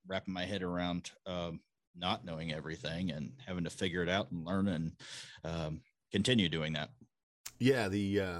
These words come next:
Speaker 2: the, the, the skill set of actually installing car audio is much different from the skill set of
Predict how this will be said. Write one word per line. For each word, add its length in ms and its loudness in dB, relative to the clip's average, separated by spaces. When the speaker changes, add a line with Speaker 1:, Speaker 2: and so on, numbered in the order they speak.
Speaker 2:
the, 300 -4
the, 260 -4
the 100 -6
skill 440 2
set 340 2
of 120 -2
actually 380 0
installing 680 2
car 340 2
audio 320 4
is 160 -6
much 380 -2
different 320 2
from 100 -2
the 80 0
skill 280 2
set 200 2
of 180 -2